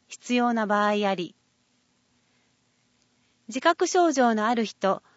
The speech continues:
受けようとする臓器に関して医療機関で治療中、または経過観察中の人は対象外。胃内視鏡検査、胃部X線検査はどちらか一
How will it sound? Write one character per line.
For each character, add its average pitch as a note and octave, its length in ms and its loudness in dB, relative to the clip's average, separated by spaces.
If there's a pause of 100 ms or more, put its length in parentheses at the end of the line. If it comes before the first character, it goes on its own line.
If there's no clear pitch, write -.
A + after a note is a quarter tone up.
(300)
受 B3 100 -6
け E4 160 2
よ E4+ 140 6
う D#4+ 60 2
と C4+ 100 -2
す A3 160 -4
る G#3+ 100 0
臓 C#4 220 4
器 A3+ 120 -6
に G#3 140 -2
関 A3+ 300 -2
し - 60 -16
て G3+ 280 -2
医 A3+ 120 -8
療 D4 200 2
機 - 140 -10
関 B3 260 0
で G3 100 -2
治 G3+ 120 -8
療 G#3+ 240 0
中、 G3+ 420 -6 (540)
ま B3 100 -2
た D4+ 160 6
は G#3+ 300 -2
経 D4 180 0
過 D#4 140 0
観 D4+ 220 0
察 - 260 -4
中 C#4 240 -2
の C4 100 0
人 A3+ 240 -4
は F#3 320 0
対 B3 200 -2
象 A#3 280 0
外。 F3 300 -6 (1400)
胃 C4 240 -2
内 C4+ 260 -2
視 - 140 -8
鏡 C#4 240 4
検 C4+ 240 -2
査、 - 320 -4 (500)
胃 D4 140 -2
部 B3 140 -2
X A3 460 -4
線 D4 220 0
検 D4 300 0
査 G#3 120 -2
は F3+ 220 0 (140)
ど B3+ 160 0
ち D4+ 140 -4
ら C4 100 2
か G3 140 0
一 G#3 180 -4